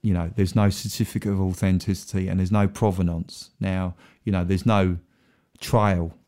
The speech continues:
going back to Picasso with this painting.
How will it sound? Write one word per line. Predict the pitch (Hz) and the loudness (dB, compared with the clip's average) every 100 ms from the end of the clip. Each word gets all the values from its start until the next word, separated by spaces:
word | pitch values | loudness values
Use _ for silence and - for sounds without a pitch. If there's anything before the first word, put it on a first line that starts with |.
| _ _ | _ _
going | 101 92 92 | -2 0 0
back | 90 98 92 - - | 0 -2 -2 -6 -18
to | - 101 92 | -8 -6 -4
Picasso | 92 - 90 85 90 85 | -4 -4 -6 -6 -8 -6
with | 87 | -6
this | 90 87 | -8 -8
painting. | - 95 98 - 98 | -6 -4 -4 -6 -12